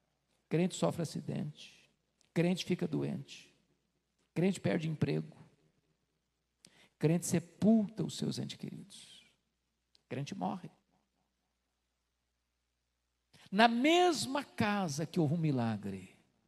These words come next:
o filho único da viúva adoece e morre. E tinha um profeta de Deus lá. E morrem. Irmãos, não tem ministério sem dor.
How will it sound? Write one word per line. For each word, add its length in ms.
o 60
filho 340
único 400
da 80
viúva 460
adoece 640
e 80
morre. 480
E 60
tinha 160
um 40
profeta 440
de 80
Deus 200
lá. 180
E 80
morrem. 320
Irmãos, 360
não 140
tem 160
ministério 460
sem 280
dor. 220